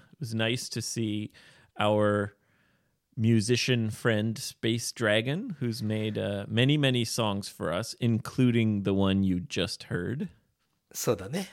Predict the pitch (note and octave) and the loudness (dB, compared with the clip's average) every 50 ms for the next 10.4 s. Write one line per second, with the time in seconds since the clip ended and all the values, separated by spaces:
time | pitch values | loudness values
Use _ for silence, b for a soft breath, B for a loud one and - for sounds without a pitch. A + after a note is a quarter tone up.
0 | - - F#2 E2+ E2+ E2 D#2 D2+ D2 C#2 - - - - - A1+ - _ _ _ | -14 -14 -14 -12 -12 -14 -14 -16 -16 -18 -20 -20 -20 -20 -20 -20 -20 _ _ _
1 | _ _ _ _ _ _ _ _ _ _ - - - - A2 - - G2+ F2 D#2+ | _ _ _ _ _ _ _ _ _ _ -18 -16 -14 -12 -12 -8 -8 -8 -8 -8
2 | D#2+ - _ - - G#2 F#2+ F#2+ F#2 F#2+ F2+ E2 - G2+ F#2+ F2 D#2 D#2 - - | -10 -16 _ -8 -8 -6 -4 -4 -6 -6 -8 -8 -8 -8 -8 -8 -10 -14 -16 -16
3 | - _ - - _ - - - G#2+ B2+ - - - F#2 E2 - - D#2+ E2 - | -20 _ -20 -20 _ -20 -16 -14 -14 -14 -14 -12 -14 -12 -12 -12 -14 -14 -12 -2
4 | G#2 A#2 A#2+ B2 A#2 A2 G2 E2+ D#2+ C#2+ D2 D2+ - - D2+ C#2+ C2+ - D2 D2 | 4 6 6 8 8 6 4 2 0 -4 -8 -12 -10 -10 -10 -10 -10 -12 -12 -12
5 | C#2 C#2 _ _ b b b b b b b - D#2 C#2+ C2+ - - - - F2+ | -14 -14 _ _ b b b b b b b -14 -14 -12 -12 -14 -18 -18 -18 -16
6 | - - C3 E3 F#3 F#3 F3 D3+ A#2 - B2 C3 C3 A#2+ G#2 F#2+ G2+ A2 A2+ G#2 | 0 4 8 8 10 10 10 8 6 4 2 4 4 4 4 4 4 4 4 4
7 | F#2 F2+ F#2+ G2 F#2 F2 D#2+ - G2 G#2 G#2+ G2+ G2+ G2+ - - - A2 G#2+ G2+ | 4 4 2 2 2 0 0 0 0 2 2 2 2 0 -4 -6 -6 -4 -2 0
8 | G2+ G2 F#2 G2 G2 - - F#2+ F#2 F#2 F#2+ F#2 F2 - - - F#2+ - - - | 0 -2 -2 -4 -6 -6 -4 -2 -2 0 0 0 -2 -4 -6 -6 -6 -8 -8 -12
9 | - - - - - - - - - - _ _ _ _ _ _ _ - - - | -14 -14 -14 -14 -12 -12 -12 -14 -14 -18 _ _ _ _ _ _ _ -18 -16 -14
10 | - - - - - - G2 - | -14 -14 -16 -16 -18 -16 -16 -16